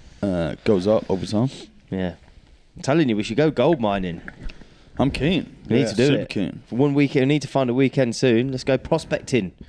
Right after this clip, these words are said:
Speaker 2: We'll prospect Pete.
Speaker 3: Prospect for a project.
Speaker 2: Yeah. But you know, there's, there's only a couple of rivers in, in Melbourne you can do it. Like, you've got, like, there's a ten listed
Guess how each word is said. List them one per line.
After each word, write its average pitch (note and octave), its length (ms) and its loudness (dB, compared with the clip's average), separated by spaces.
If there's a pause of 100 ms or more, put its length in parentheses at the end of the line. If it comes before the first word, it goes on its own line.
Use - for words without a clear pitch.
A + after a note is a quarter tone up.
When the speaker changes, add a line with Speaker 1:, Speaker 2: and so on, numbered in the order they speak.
(1300)
Speaker 2:
We'll A2 220 -2 (100)
prospect - 500 -2
Pete. - 240 2 (320)
Speaker 3:
Prospect - 420 -2
for C#3+ 160 0
a A#2+ 60 2
project. C3 460 -2 (500)
Speaker 2:
Yeah. G#2+ 200 0 (1000)
But - 100 2
you C3+ 80 4
know, F3 280 0
there's, B2+ 400 0
there's A#2 200 0
only C#3 260 2
a A#2 40 2
couple A#2+ 360 0
of G2+ 260 -2
rivers A2+ 320 2
in, G#2+ 400 0
in G2+ 260 2
Melbourne G#2+ 400 2
you G2+ 80 -2
can F#2+ 160 -4
do A#2+ 160 4
it. F2 160 -2 (1080)
Like, E2 180 0
you've G2 120 -4
got, G2 140 0
like, F2 220 -2 (600)
there's G#2 160 -4
a F#2 280 0 (320)
ten A2 360 2
listed G2+ 480 -2